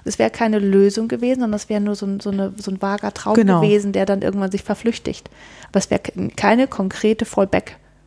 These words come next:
Speaker 1: äh, Lösung gewesen.
Speaker 2: Nee, also zumal die ja, also ich meine, das war schon auch mit extrem viel Arbeit verbunden, weil ich meine, ich hab noch nie Videos <laughs> gedreht, ich hab keine Ahnung von Kameras, ich hab noch nie Videos geschnitten, ich wusste nicht, wie das mit den Mikros geht oder so, ja, also die ganzen Dinge, ich hab noch nie eine Internetseite aufgebaut, ich,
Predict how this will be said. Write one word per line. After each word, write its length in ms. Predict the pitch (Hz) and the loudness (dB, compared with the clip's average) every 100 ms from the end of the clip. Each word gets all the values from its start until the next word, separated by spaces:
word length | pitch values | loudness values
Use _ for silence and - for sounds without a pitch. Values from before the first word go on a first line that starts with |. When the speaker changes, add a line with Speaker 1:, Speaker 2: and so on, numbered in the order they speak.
| _ _ _ _ | _ _ _ _
Speaker 1:
äh, 260 | 196 190 - | -2 -2 0
Lösung 260 | 185 180 180 | 0 0 -4
gewesen. 420 | 175 165 175 175 - - - - - _ _ _ _ - | -6 -8 -8 -16 -18 -20 -20 -20 -20 _ _ _ _ 2
Speaker 2:
Nee, 300 | 190 226 180 | 4 4 2
also 220 | - 175 | 2 0
zumal 320 | 175 190 180 180 | 0 2 4 4
die 120 | 185 | 4
ja, 200 | 185 - | 2 2
also 260 | - 175 180 | 2 2 2
ich 100 | - | 0
meine, 140 | 170 | -2
das 160 | 170 - | -2 -2
war 140 | 175 | -2
schon 180 | - 226 | 0 0
auch 140 | 180 - | 0 -2
mit 120 | 180 - | -4 -6
extrem 480 | - - - 240 190 | -12 -8 -2 0 0
viel 120 | - | 2
Arbeit 260 | - 190 | 2 2
verbunden, 500 | 180 190 190 185 175 | 0 -2 -2 0 0
weil 240 | 170 175 170 | 0 0 0
ich 160 | - | -4
meine, 180 | 180 175 175 | -6 -6 -6
ich 180 | - - _ _ - | -12 -20 _ _ -8
hab 200 | 175 - | -6 -4
noch 220 | 175 - | -4 0
nie 180 | 185 180 | 0 2
Videos 300 | 190 190 202 | 2 0 -2
<laughs> 20 | |
gedreht, 200 | - - - 480 | -2 -2 2 2
ich 180 | - - | 2 0
hab 140 | 302 | 2
keine 220 | 247 254 214 | 2 2 2
Ahnung 200 | 226 226 | 2 2
von 160 | 214 | -2
Kameras, 440 | 214 214 214 214 214 | 0 0 2 2 0
ich 40 | |
hab 40 | 202 | 0
noch 60 | |
nie 160 | 208 196 185 | 0 0 -2
Videos 320 | 190 190 185 | -2 0 0
geschnitten, 520 | 196 - 202 208 202 - - - - - | -2 2 0 2 -2 -4 -16 -18 -14 -2
ich 140 | 202 208 | 2 2
wusste 180 | 202 | 2
nicht, 140 | 190 185 | 2 2
wie 60 | |
das 140 | 185 190 | 2 0
mit 140 | 185 | 2
den 120 | 208 | 2
Mikros 420 | 202 - 190 190 - | 2 2 0 0 0
geht 260 | 185 185 | 0 2
oder 220 | 185 180 175 | 2 0 0
so, 160 | 185 | 0
ja, 160 | 185 180 | 2 2
also 180 | 180 180 | 0 -2
die 120 | 185 | 0
ganzen 280 | 190 - 190 | 0 0 -2
Dinge, 200 | 185 180 | 0 0
ich 100 | 190 | 0
hab 80 | 190 | 2
noch 120 | 190 | 2
nie 120 | 190 | 2
eine 140 | 185 | 2
Internetseite 580 | - 208 226 180 180 - | 0 0 0 2 0 0
aufgebaut, 640 | - - - 175 180 190 | -4 -4 -6 0 2 2
ich, 140 | 185 | 0